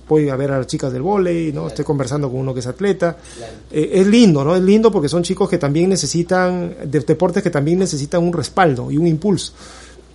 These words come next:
Speaker 1: Pero a mediano o largo plazo me gustaría volver al fútbol porque siento que, porque bueno, porque es lo mío, porque es lo que he hecho toda mi vida y, y donde siento que podría aportar más.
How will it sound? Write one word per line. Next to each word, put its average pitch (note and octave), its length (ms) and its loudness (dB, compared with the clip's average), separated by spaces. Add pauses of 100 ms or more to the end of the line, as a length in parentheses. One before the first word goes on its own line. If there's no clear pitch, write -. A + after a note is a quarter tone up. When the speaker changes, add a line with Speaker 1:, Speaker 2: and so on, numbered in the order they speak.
(260)
Speaker 1:
Pero D3+ 680 6
a D#3 120 -2
mediano F3+ 400 4
o - 20 4
largo F3+ 240 2
plazo E3 300 2
me E3+ 60 2
gustaría C3+ 380 0
volver C#3+ 260 2
al D3 80 0
fútbol E3 300 0
porque B2+ 200 -6
siento D3 340 -2
que, C3 160 -6 (320)
porque D3+ 160 0
bueno, D#3+ 260 6
porque C3 180 -2
es D3+ 60 2
lo D#3+ 80 6
mío, E3+ 320 6
porque D#3 220 -4
es E3 40 2
lo E3 80 4
que F#3 80 2
he - 20 4
hecho E3+ 120 0
toda E3 160 2
mi E3 120 2
vida F3+ 260 4
y, B2+ 220 -2 (340)
y C#3+ 60 0
donde C#3 220 2
siento E3 280 0
que D#3+ 60 0
podría C#3 420 0
aportar B2+ 380 -8
más. - 240 -16